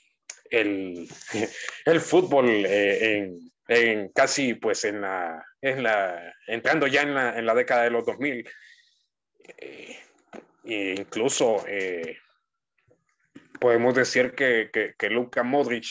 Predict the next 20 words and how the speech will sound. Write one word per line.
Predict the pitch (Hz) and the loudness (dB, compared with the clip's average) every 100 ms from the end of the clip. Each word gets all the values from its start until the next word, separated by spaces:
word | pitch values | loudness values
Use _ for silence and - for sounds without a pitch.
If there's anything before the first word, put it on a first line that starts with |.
| - - | -14 -8
eh, | 107 95 90 - | -6 -6 -6 -2
tiene, | 127 139 123 107 98 | 0 2 2 0 -2
tiene | - 139 151 147 | -2 0 2 2
ese | 143 147 | 0 -2
toque, | 156 131 - 85 - - - - | 0 -2 -4 -10 -14 -20 -14 -4
tiene | 131 147 | 0 2
ese | 151 131 | 0 0
toque, | 160 156 127 | -2 0 -2
pero | 127 120 | 2 0
a | |
su | - | 0
manera, | 104 98 110 98 82 | -6 -4 -4 -4 -4
a | 104 | -6
su | - 110 | -6 -4
forma, | - 120 104 90 - _ | 0 0 0 -8 -14 _
a | 104 | -14
su | - | -12
manera | 92 95 101 | -8 -2 -2
de | 101 | -2
ser. | 95 120 | 0 -2